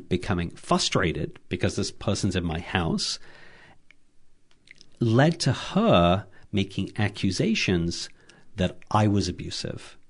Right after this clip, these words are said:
And I was like, my head was spun. I'm like, "I'm abusive. You turned up at <laughs> my house when we were on,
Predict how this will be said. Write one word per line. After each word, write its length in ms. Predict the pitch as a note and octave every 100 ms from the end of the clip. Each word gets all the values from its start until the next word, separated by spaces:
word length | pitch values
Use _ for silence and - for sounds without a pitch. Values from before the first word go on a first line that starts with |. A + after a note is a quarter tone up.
| - - - _
And 220 | - G#2+ G#2 -
I 80 | B2
was 180 | B2+ A2+
like, 160 | A#2
my 160 | - G#2+
head 680 | - - - D#3 E3 B2 - - - - - - - - - -
was 240 | A#2 A#2
spun. 640 | - - - D3+ B3 - -
I'm 100 | A2+
like, 200 | G#2+ G2+ - - -
"I'm 240 | C3+ F#3+
abusive. 680 | D#3+ F2 E2+ - D#2 - - - -
You 180 | - A2
turned 360 | D#3 - E3+ D#3
up 160 | C#3
at 100 | F#2+
<laughs> 0 |
my 360 | - - - G#3
house 480 | - F#2+ A#2 - - - - -
when 180 | - G#2
we 120 | G2+ G2+
were 180 | G2 -
on, 440 | A#2 G2 G2 F#2+